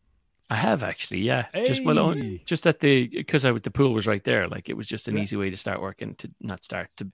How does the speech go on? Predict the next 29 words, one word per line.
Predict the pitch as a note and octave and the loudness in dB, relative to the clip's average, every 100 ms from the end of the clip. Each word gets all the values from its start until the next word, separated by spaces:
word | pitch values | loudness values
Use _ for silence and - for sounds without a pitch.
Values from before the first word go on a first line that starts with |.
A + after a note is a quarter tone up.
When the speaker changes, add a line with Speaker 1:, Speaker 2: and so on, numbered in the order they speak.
| _ | _
Speaker 1:
to, | - G2+ - - | -8 -8 -10 -8
to | A2 | -6
get | - | -4
my | G2+ F#2+ - - - - | -4 -6 -10 -20 -18 -4
zone | A2 A2+ G#2+ | 2 2 2
two | A2 | -2
fitness | G2+ A#2 - G#2+ | -2 -4 -6 -6
in. | G#2+ F#2+ F#2 | -6 -6 -4
So | C3 | 0
yeah, | D3+ G3+ - _ | 4 2 0 _
it's | - | -6
great. | - - - _ | -2 -2 -4 _
I | - | 0
love | F#3 F#3+ | 2 2
swimming, | - - E2 F2+ | 0 -6 -8 -8
you | |
know | A2 A2 | -6 -6
that, | F2+ - _ _ - _ _ - | -6 -10 _ _ -20 _ _ -12
and | A#2+ | -8
I'm | A2+ | -6
a | A2+ G#2+ - | -6 -8 -10
fan | - A2+ | -8 -6
of, | G2+ G2 | -6 -8
fan | - B2 | -6 -6
of | G#2+ | -6
getting | - F#2+ | -8 -10
in | |
the | F2+ | -10
pool. | G#2+ G2 | -8 -8